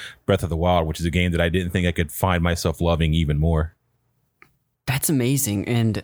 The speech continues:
Speaker 2: also, j-, I find your perspective and your, like, r-, r-, at least, I mean, this might not be your only reason,
Speaker 1: Mm.
Speaker 2: but that reason for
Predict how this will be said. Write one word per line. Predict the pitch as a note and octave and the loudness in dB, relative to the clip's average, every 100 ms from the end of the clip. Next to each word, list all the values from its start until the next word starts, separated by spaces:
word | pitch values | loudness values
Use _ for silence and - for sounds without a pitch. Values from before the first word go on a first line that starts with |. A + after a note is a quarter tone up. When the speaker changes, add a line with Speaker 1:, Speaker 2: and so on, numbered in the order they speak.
| - | -4
Speaker 2:
also, | B2 - F3+ | -2 0 0
j-, | D3 A2 - | -2 -6 -2
I | B2 | -2
find | A#2+ - C#3 D#3 E3+ | -2 -2 0 0 0
your | C#3+ C3+ C3+ C3+ C3 B2 - | 0 2 2 0 0 -4 -4
perspective | B2+ - - B2 - D3 C3+ B2+ | -2 -2 -2 -4 -2 -2 0 0
and | A#2+ A2+ | 0 2
your, | A#2 A2+ | 2 0
like, | G#2+ G2+ - | 0 -2 -4
r-, | G2 - | -8 -2
r-, | A2+ A2+ A2+ - | 0 0 -2 -4
at | C#3 | -2
least, | D3+ C#3 - | 0 -2 -2
I | |
mean, | D3+ D3 | 0 2
this | C#3+ | 0
might | B2+ A2+ | 0 0
not | G#2+ | 0
be | A2 | 0
your | G2+ G#2 | 0 0
only | B2 G#2+ | 0 0
reason, | F#2+ F#2+ G#2 - | 0 0 0 0
Speaker 1:
Mm. | - | -4
Speaker 2:
but | A2+ G#2 | -12 -6
that | - D3+ - | -2 -2 -2
reason | G#2+ G2+ G2 G#2 G2 G2+ - - - | -2 0 0 0 0 -2 -8 -16 -6
for | - A#2+ | -2 0